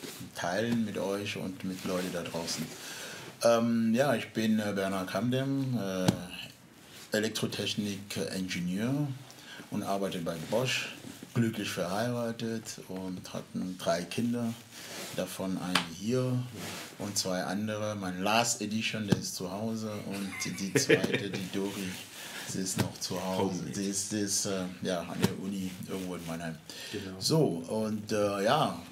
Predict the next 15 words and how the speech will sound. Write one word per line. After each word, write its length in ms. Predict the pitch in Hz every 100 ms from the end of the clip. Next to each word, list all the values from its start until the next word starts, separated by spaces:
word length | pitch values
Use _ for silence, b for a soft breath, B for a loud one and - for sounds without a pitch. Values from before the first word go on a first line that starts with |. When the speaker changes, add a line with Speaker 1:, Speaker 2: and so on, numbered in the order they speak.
| -
Speaker 1:
wie 180 | 98
gesagt, 420 | 123 117 113 110 107
ich 120 | 110
freue 240 | - 110
mich, 240 | 113 101 101
hier 220 | 101 95
wieder 220 | 92 92
dabei 400 | 87 90 95 104
zu 160 | 104 104
sein 380 | 107 107 104
und 340 | 101 98 98 92
über 180 | 95 92
das 160 | 90
Thema, 420 | - 82 85 90 85 - B B B B
ja, 240 | - 85